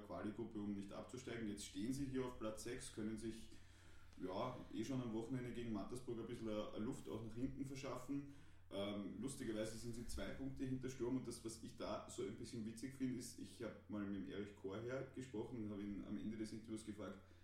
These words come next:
"Wovon träumen Sie? Jetzt haben Sie vier Millionen Euro Budget." Und er sagt, "Von fünf Millionen Euro." Und ich hab das eigentlich sehr sweet gefunden, <laughs> diese Aussage. Vor allem jetzt im Kontext mit Sturm, da, da hat man jetzt bei, bei Hartberg hat man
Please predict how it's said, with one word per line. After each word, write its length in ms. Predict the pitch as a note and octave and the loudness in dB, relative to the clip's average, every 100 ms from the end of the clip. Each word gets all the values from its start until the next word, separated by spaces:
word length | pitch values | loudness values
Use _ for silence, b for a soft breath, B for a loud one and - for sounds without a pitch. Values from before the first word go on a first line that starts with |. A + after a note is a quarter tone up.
| b b b - | b b b -6
"Wovon 360 | G2 G2 G#2+ G2+ | -2 0 2 0
träumen 380 | F#2+ F#2+ G2+ G2 | 0 2 2 2
Sie? 180 | F#2 F2+ | 0 -2
Jetzt 160 | - | -2
haben 100 | G2 | -4
Sie 80 | G2 | -4
vier 120 | - | -2
Millionen 380 | G#2 G2+ G2 G2 | 0 0 0 0
Euro 240 | - - F#2+ | 0 -2 -4
Budget." 400 | E2+ - F#2 G2+ | -6 -4 -2 0
Und 80 | |
er 60 | F#2+ | -2
sagt, 200 | F#2+ F#2 - - - - - - | -4 -6 -8 -14 -14 -14 -12 -8
"Von 140 | F#2 | -8
fünf 260 | - F#2 - | -6 -8 -6
Millionen 400 | F2+ F2+ F2 F#2+ | -6 -6 -4 -2
Euro." 340 | G#2 F2+ G2 B E2 E2 - | -2 -2 -6 B -10 -8 0
Und 120 | A2+ | 2
ich 100 | A#2+ | 2
hab 100 | C3 | 0
das 140 | A#2+ | -2
eigentlich 260 | F#2 A2+ A2 | 0 0 2
sehr 140 | A#2 | 0
sweet 320 | - - C3 - | 0 0 0 0
gefunden, 480 | - B2 C3+ - A2+ | 0 0 2 0 -2
<laughs> 60 | |
diese 320 | A#2+ B2+ C3+ - | -4 0 2 2
Aussage. 520 | G3 - G3 G2+ A#2+ B G3 F#3+ B | -2 -2 0 0 0 B -4 -4 B
Vor 140 | - G#2+ | 2 4
allem 160 | A2+ | 4
jetzt 160 | A2+ A2+ | 2 0
im 80 | G#2 | 0
Kontext 440 | A2 G#2 G#2+ - | 0 0 -2 -4
mit 120 | G#2 | -6
Sturm, 400 | - G#2+ A#2 E3 D3 - | 0 2 2 0 -2 -6
da, 80 | G2+ | 0
da 960 | G#2+ G#2 - - - - F2 - - | 2 0 -4 -6 -8 -8 -10 -10 -10
hat 140 | F#2+ F#2+ | -10 -6
man 100 | F#2 | -6
jetzt 220 | F#2 - | -8 -6
bei, 180 | F2+ F2+ b E2+ b - | -6 -6 b -14 b -12
bei 100 | F#2 F2+ | -10 -6
Hartberg 360 | - G#2+ G#2+ | -4 -2 0
hat 100 | G#2+ | 0
man 180 | G#2+ | 0